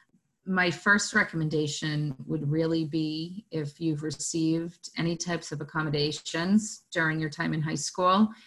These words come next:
is to research the student support services or, uh, disability services. Every college calls the, um, services something different, but to really research those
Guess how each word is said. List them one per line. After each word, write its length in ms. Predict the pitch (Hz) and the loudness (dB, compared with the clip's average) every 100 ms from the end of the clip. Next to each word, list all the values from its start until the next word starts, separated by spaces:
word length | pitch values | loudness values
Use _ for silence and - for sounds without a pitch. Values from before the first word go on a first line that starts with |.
| _ - | _ -6
is 240 | 170 160 | -4 -2
to 800 | - - 170 170 165 165 165 170 - - | -4 0 4 4 4 4 2 -2 -8 -6
research 880 | 170 190 190 - 190 175 175 - - | 0 2 0 0 4 4 2 -8 -4
the 400 | 170 165 160 156 | -2 0 0 -2
student 560 | 151 - - 160 156 147 | -4 -10 -4 -4 -2 -6
support 400 | - - 151 - | -8 -6 -4 -4
services 800 | 160 147 143 - - - - - | -6 -6 -6 -6 -6 -6 -8 -8
or, 280 | 82 78 73 _ - | -4 -4 -6 _ -10
uh, 200 | - 76 | -4 -4
disability 600 | 147 160 170 160 156 151 | -2 -6 -4 -4 -2 -6
services. 560 | 147 - 151 156 160 156 | -6 -6 -4 -4 -4 -2
Every 200 | 156 160 | 0 0
college 500 | 151 165 160 156 - | 0 0 2 -2 -4
calls 340 | 175 151 143 | -2 -2 -2
the, 400 | - - 82 - - _ 160 | -6 -4 -4 -6 -10 _ -6
um, 400 | 160 - 160 151 _ _ | -2 0 -2 -4 _ _
services 500 | - 170 156 156 160 165 - | -2 0 2 0 -2 -4 -6
something 380 | - 165 165 160 | -4 -2 0 0
different, 540 | 165 160 233 254 254 _ - - - _ | -2 2 6 6 4 _ -20 -20 -20 _
but 220 | 190 170 - | 4 4 4
to 100 | 185 | 4
really 300 | 208 226 208 | 6 8 6
research 640 | 165 170 - 156 151 - | 4 2 0 0 -2 -4
those 540 | 160 143 135 151 - | -4 -4 -4 -6 -8